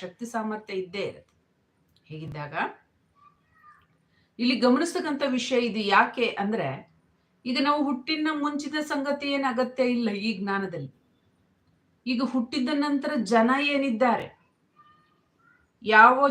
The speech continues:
ಜೀವನವನ್ನ ಹಗೂರವಾಗಿ ತಗೊಂಡು, ಯಾವೊಂದು ಬದುಕನ್ನ ಸಾಮಾನ್ಯ ಸ್ಥಿತಿಯಲ್ಲಿ ತಗೊಂಡು, ಆ ಬದುಕಿಗೆ ನಿಶ್ಚಯವಾಗಿ ಒಂದು ಜಾಗೃತಿ ಇಲ್ಲ.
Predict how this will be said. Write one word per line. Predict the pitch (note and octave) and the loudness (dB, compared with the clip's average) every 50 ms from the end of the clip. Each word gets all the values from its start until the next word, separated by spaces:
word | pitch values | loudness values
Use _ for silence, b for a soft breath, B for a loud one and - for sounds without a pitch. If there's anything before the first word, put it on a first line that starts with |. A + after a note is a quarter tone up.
| A3+ A3+ | 2 2
ಜೀವನವನ್ನ | B3 C4+ C4+ B3+ C#4+ C4+ C#4 C#4 C4+ C4 C4 C4 C4+ A3+ G3+ | -2 -2 -2 -2 -2 -2 -2 0 0 0 0 0 -2 -2 -4
ಹಗೂರವಾಗಿ | G#3 G3 A3 C4 C#4+ C#4 C4+ C4+ C4 B3+ A3+ A#3 A#3+ - - | -6 -4 -4 -4 -2 0 2 4 4 4 2 0 -4 -4 -4
ತಗೊಂಡು, | A3 F#3+ F#3+ F#3 D#3+ D3 C3+ - _ _ _ _ _ _ _ _ _ _ _ _ _ _ _ _ _ _ _ _ _ _ _ _ - | -6 -4 -4 -6 -8 -8 -12 -16 _ _ _ _ _ _ _ _ _ _ _ _ _ _ _ _ _ _ _ _ _ _ _ _ 0
ಯಾವೊಂದು | F3 G3 G#3 A3+ B3 C4 C4 C4 B3+ G#3+ A3+ | 4 6 6 6 6 4 2 2 2 2 2
ಬದುಕನ್ನ | B3+ A#3 C#4 B3+ - - C4+ C4 C4 B3+ C4 C4 C4+ D4+ F#4 - - - _ _ _ _ _ _ _ _ _ _ _ - | 2 2 0 -2 -2 0 0 2 2 2 2 0 0 -2 -4 -8 -12 -18 _ _ _ _ _ _ _ _ _ _ _ -20
ಸಾಮಾನ್ಯ | - - - B3 B3 C4 C#4 D4 D4+ D4+ D4 - D4 C#4+ - - | -12 -2 2 4 4 4 4 2 0 0 0 -2 -4 -4 -4 -4
ಸ್ಥಿತಿಯಲ್ಲಿ | - C#4 A#3+ - B3+ B3 A#3+ A#3 A#3 A#3 - A3 | -6 -8 -8 -4 -2 -2 0 0 0 -2 -2 -4
ತಗೊಂಡು, | G3 F#3 F#3 F3+ D3 - - _ _ _ _ _ _ _ _ _ _ _ _ _ _ _ _ _ _ _ _ _ _ _ - | -4 -2 -4 -4 -4 -8 -14 _ _ _ _ _ _ _ _ _ _ _ _ _ _ _ _ _ _ _ _ _ _ _ 2
ಆ | F3+ G#3 A#3 B3 G3+ F#3 | 6 6 8 8 6 4
ಬದುಕಿಗೆ | A3+ B3+ - C#4 - C#4 C#4 A3 A3+ C#4 C#4+ D4+ C4 A3+ A3+ A#3 | 2 2 2 2 -2 -2 -2 -2 -2 -2 -2 0 2 4 4 4
ನಿಶ್ಚಯವಾಗಿ | C4+ A3+ - - - - - - D#4 D#4 D4 D4 C4+ B3 C4 A#3+ B3 B3 A#3 G#3+ F3+ - - - - A3 | 4 2 -2 -8 -14 -10 -8 -6 -4 -4 -2 -2 0 2 4 4 4 4 2 0 -4 -8 -12 -8 -4 -2
ಒಂದು | A#3 A#3+ B3 G#3+ F3+ B3 | -2 -2 -2 -2 0 4
ಜಾಗೃತಿ | B3+ B3+ C4 A3 G3+ G3+ A3+ A#3+ A#3 A#3+ - A3+ A3 G#3+ - - A3 | 6 6 6 4 2 -2 -2 -2 -4 -4 -6 -6 -6 -6 -6 -4 -4
ಇಲ್ಲ. | G#3+ G3 F3+ | -2 -2 -2